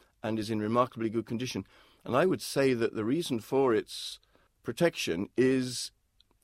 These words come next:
as much because of its good state, but also because of the dire state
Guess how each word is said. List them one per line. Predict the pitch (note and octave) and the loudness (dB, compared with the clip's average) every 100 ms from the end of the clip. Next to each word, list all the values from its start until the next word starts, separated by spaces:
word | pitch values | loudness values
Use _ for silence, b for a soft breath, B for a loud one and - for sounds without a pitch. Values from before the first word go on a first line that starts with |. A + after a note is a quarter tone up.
| C3 | 0
as | B2 | 2
much | F3+ F#3 - | 2 0 -6
because | C#3+ D3 B2 | -2 0 0
of | B2 | 0
its | D3+ - | -2 -4
good | - G#2 | -2 -2
state, | - - F2+ - - - _ _ _ | -2 -8 -8 -10 -14 -20 _ _ _
but | B2+ | 4
also | D3 F#3+ - F#2+ | 6 6 2 0
because | F#2+ A#2 - B2+ A#2+ A2+ - | 0 -4 -2 0 0 -2 -2
of | A#2 A2+ | -2 -2
the | A2+ | -4
dire | G2 B2 C#3+ G#2+ | -2 0 0 -2
state | - - F#2 G2 - | -4 -4 -2 -2 -6